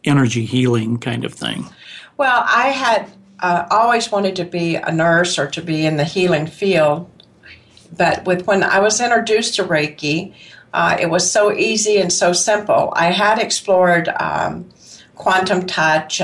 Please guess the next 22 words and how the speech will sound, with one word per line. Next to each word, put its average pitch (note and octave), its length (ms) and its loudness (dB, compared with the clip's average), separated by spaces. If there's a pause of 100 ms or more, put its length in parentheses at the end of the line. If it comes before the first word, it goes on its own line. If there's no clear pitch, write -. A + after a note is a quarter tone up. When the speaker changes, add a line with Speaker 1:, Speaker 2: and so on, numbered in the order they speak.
(140)
Speaker 2:
and D#3 340 -2
the D#3+ 60 -4
reconnection E3 960 0
and E3 180 -2
different F3+ 360 -4
types - 340 0
of F3 80 -2
healing, E3+ 500 -2
uh, D#3+ 240 -8
modalities. E3+ 880 0 (360)
But F#3 200 2
Reiki A#3+ 460 2
seemed A3 320 -2
to G3+ 80 -2
be G3+ 220 0
the G3 160 2
most, E3 560 0
uh, D#3 380 -2 (1500)
genuine, G3 880 2
the, D3 400 -4
the D#3+ 100 -2
clearest G#3+ 480 0